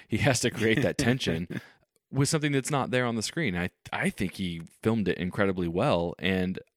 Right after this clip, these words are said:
Speaker 1: I think it was solidly written. I think the acting was really good across the board. I never really thought that it, it came across as cheesy at any time. There, there were some, a, a few predictable
Speaker 2: Mm.
Speaker 1: moments. Like,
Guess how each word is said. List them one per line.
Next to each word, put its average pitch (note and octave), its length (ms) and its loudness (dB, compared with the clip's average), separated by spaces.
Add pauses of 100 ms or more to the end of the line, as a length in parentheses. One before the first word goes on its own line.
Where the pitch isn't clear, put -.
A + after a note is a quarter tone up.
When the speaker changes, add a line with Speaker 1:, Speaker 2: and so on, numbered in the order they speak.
(280)
Speaker 1:
I F#2 100 0
think F#2 160 -4
it E2+ 40 -6
was E2+ 120 -6
solidly F2+ 500 -2
written. G2+ 500 0
I F#2 80 0
think E2+ 200 -6
the - 140 -8
acting B2+ 420 -4
was C3+ 220 -2
really C#3 200 2
good C3+ 140 0
across C3+ 280 0
the C#3 80 0
board. C#3 300 0 (540)
I G#2 80 6
never A#2+ 320 4
really C3 300 2
thought A2+ 440 4 (360)
that - 240 -6
it, F#2 240 4
it G2+ 160 4
came G#2+ 180 2
across G2+ 280 4
as E2+ 160 0
cheesy G2+ 540 0
at B2 80 0
any C3 100 2
time. D3+ 140 0
There, A#3 160 0
there C4 160 0
were G3 100 -2
some, A#2 220 -2 (240)
a, A#2+ 80 2 (120)
a C3+ 40 0
few A#2 220 0
predictable G#2 520 2
Speaker 2:
Mm. - 20 0
Speaker 1:
moments. F#2 340 0
Like, G2 180 -2